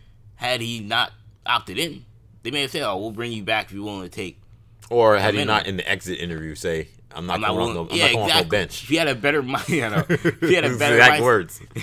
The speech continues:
Speaker 1: <laughs> if he had a better mindset, they might have been willing to work with him. But they realized this guy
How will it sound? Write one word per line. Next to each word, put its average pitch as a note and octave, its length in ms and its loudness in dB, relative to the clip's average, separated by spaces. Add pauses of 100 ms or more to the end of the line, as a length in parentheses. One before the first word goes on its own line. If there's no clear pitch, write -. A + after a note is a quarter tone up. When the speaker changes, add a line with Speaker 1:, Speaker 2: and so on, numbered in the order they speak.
(140)
Speaker 1:
<laughs> - 340 -18
if A#2 140 -6
he D#3+ 60 -2
had D#3+ 120 2
a B2 60 0
better C3+ 240 -2
mindset, A#2+ 480 -4
they B2 80 -6
might C3+ 120 -2
have C3 100 -4
been C3 140 -6
willing C3 160 0
to C#3 60 -4
work F3 220 -8
with F#2 100 -10
him. E2+ 120 -10
But G2+ 40 -12
they A#2 120 -2
realized C3 300 -2
this G2+ 120 -12
guy F#2+ 460 -4